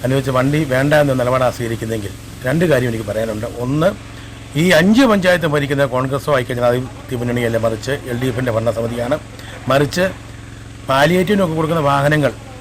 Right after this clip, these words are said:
അത് കൈപ്പറ്റാതിരിക്കുമ്പോൾ അത് ഈ നാട്ടിലെ ജനങ്ങളോട് ചെയ്യുന്ന ഒരു വലിയ അവഹേളനമാണ് എന്നുള്ള കാര്യം എനിക്ക് പറയാനുള്ളത്. അതുകൊണ്ട് എത്രയും പെട്ടെന്ന് ആ വാഹനം കൈപ്പറ്റണം,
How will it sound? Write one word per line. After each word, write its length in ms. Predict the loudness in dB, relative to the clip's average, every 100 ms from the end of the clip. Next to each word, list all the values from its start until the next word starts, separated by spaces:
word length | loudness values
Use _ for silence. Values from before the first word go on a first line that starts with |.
| -4
അത് 100 | -2 0
കൈപ്പറ്റാതിരിക്കുമ്പോൾ 680 | 0 -2 0 2 2 2 -2 0
അത് 100 | -2 -2 0
ഈ 20 |
നാട്ടിലെ 220 | 0 0 0
ജനങ്ങളോട് 380 | 2 4 4 4 2
ചെയ്യുന്ന 340 | 0 -2 -4 -8 -16 -18 -18 -12 -4
ഒരു 100 | 0
വലിയ 160 | 2 4 4
അവഹേളനമാണ് 680 | 4 2 4 4 4 2 0 -4 -14 -18 -16 -6
എന്നുള്ള 280 | 0 0 2
കാര്യം 180 | 0 0
എനിക്ക് 140 | -2 0
പറയാനുള്ളത്. 260 | 2 2
അതുകൊണ്ട് 180 | 2 0
എത്രയും 220 | 4 4 4
പെട്ടെന്ന് 240 | 2 0 0
ആ 20 | 2
വാഹനം 200 | 0 0
കൈപ്പറ്റണം, 360 | -2 -2 -4 -4